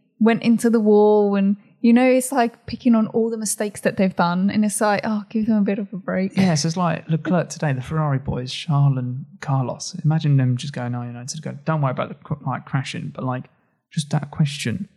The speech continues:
Speaker 2: "Do you keep your ketchup in the fridge or in the cupboard?" And I'd be like, "Oh,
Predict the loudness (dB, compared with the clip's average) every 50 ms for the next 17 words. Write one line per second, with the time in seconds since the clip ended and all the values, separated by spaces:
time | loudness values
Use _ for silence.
0 | _ _ -6 -2 -2 0 0 -2 -2 0 0 2 2 0 0 -2 -2 -4 -4 -4
1 | -10 -10 -8 -4 -4 -4 -4 -4 -4 -2 0 0 0 -2 -4 -10 -12 -16 -16 _
2 | _ _ _ 0 0 2 2 2 -2 -2 -2 -2 -4 -2 -4 -8 -10 -12 -18 -20
3 | _ _ _ _ _ _ _ _ _ _ _ _ 2 4 4 6 4 4 2 0
4 | 0 0 0 2 2 0 -2 -4 -8